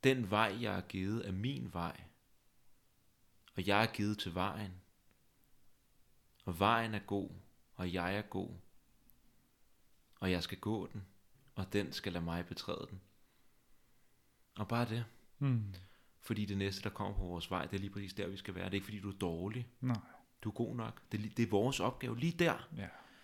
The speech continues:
Speaker 1: Så hvis vi begynder at, at, at kontakte prøv at kontakte hjertet og se, hvad
Speaker 2: Mm.
Speaker 1: der kommer op, og vi ikke får kontakt til en eller anden total åbenhed, og
Speaker 2: Ja, nej.
Speaker 1: ej, hvor billederne flyder ind og alt
Speaker 2: Nej,
Speaker 1: muligt.
Speaker 2: nej. Ja.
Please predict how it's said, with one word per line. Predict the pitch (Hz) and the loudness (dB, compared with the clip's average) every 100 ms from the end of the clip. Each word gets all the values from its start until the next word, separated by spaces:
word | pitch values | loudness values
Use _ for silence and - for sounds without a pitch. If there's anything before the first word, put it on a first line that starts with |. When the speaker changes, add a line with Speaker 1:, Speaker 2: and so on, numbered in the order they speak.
| - | -20
Speaker 1:
Så | - | -8
hvis | 107 104 | -6 -4
vi | |
begynder | 101 - 127 131 | -4 2 2 2
at, | 139 90 104 95 95 | 0 0 0 0 -2
at, | 95 - 95 90 | -4 -4 -6 -4
at | 98 | -4
kontakte | 101 92 - 95 101 - 127 - - - - - - - - _ | -2 -2 2 2 0 -4 -4 -4 -14 -20 -20 -20 -20 -20 -20 _
prøv | 127 | -4
at | |
kontakte | 123 120 - 101 98 123 | 0 -2 2 0 0 0
hjertet | 107 92 90 104 107 | 2 2 0 0 -2
og | |
se, | 98 131 | 0 2
hvad | 123 | 2
Speaker 2:
Mm. | 98 | 2
Speaker 1:
der | 104 | 0
kommer | 104 90 87 | 0 0 0
op, | 90 95 - | 0 -2 -4
og | - 95 | -8 -2
vi | 101 | -4
ikke | 98 | -2
får | 113 | -8
kontakt | - 92 - 90 87 | -6 -6 0 0 0
til | - 101 82 | -4 -6 -4
en | 92 | -4
eller | 92 | -2
anden | 90 95 - | -2 -4 -6
total | - - - 104 - | -10 -6 -4 -4 -2
åbenhed, | 92 87 101 92 98 98 | -4 -2 -4 -4 -4 -4
og | 65 69 120 | -4 0 4
Speaker 2:
Ja, | 123 113 | 6 6
nej. | 107 101 | 2 2
Speaker 1:
ej, | 92 98 | 2 2
hvor | 98 98 | 2 2
billederne | 104 101 104 101 | 4 4 4 2
flyder | 101 - 107 104 104 | -2 -2 0 6 6
ind | 95 101 | 6 2
og | 98 | 0
alt | 120 | 2
Speaker 2:
Nej, | 107 | 0
Speaker 1:
muligt. | 107 95 - - - 147 | 0 -2 -10 -20 -20 -12
Speaker 2:
nej. | |
Ja. | 127 | -10